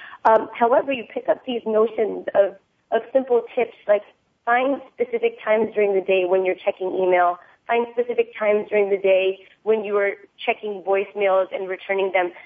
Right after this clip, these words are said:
I think text is easier. If somebody shoots you a quick text as, an, as a quick question, it's very easy to fire back on the text and, and communicate and stay in touch with people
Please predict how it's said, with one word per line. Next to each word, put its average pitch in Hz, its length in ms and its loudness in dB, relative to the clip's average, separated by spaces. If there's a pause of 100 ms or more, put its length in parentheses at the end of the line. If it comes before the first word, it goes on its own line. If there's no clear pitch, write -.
I 311 60 -6
think 311 240 -2
text 247 260 -2
is 226 140 0
easier. 202 380 -2
If 190 120 -6
somebody 208 400 -6
shoots 214 220 -10
you 190 100 -4
a - 40 -4
quick - 240 -4 (100)
text - 260 -8
as, 202 140 -4
an, 185 120 -2 (140)
as 190 140 0
a 185 200 2 (360)
quick 220 240 -4
question, 202 380 -4
it's 180 200 -8
very 214 220 0
easy 196 400 -10
to 180 220 2 (400)
fire 202 260 2
back 190 320 -2
on 180 100 -2
the 175 180 -2
text 202 240 -4 (100)
and, 180 260 -4
and 180 300 0 (180)
communicate 208 560 0
and 185 160 -4
stay 196 120 -2
in 180 100 -2
touch 202 200 -2
with 214 140 -10
people 185 480 -2